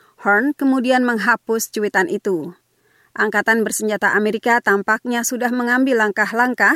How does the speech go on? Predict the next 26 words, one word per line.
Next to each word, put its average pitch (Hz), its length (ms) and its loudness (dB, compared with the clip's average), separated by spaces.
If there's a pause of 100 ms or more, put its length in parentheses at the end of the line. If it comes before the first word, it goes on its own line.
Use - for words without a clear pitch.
(380)
untuk 269 240 -2
mencari 262 400 0
pengganti 214 560 -2
Incirlik. 196 480 -2 (460)
Amerika 202 560 -2
telah 208 160 -2
mengeluarkan 202 640 0
lebih 208 240 -4
dari 202 160 -4
seratus 220 480 -2
lima 214 240 -2
puluh 202 240 -6
juta 202 240 -2
dolar 214 400 0
dalam 202 320 0
dua 196 160 0
tahun 190 320 -2
ini 208 240 -2 (400)
untuk 285 240 -2
memperbaiki 254 720 0
pangkalan 220 400 0
udara 208 400 2 (160)
Muwafaq 254 560 0
Salti 254 480 0
di 226 240 -2
Yordania, 208 640 2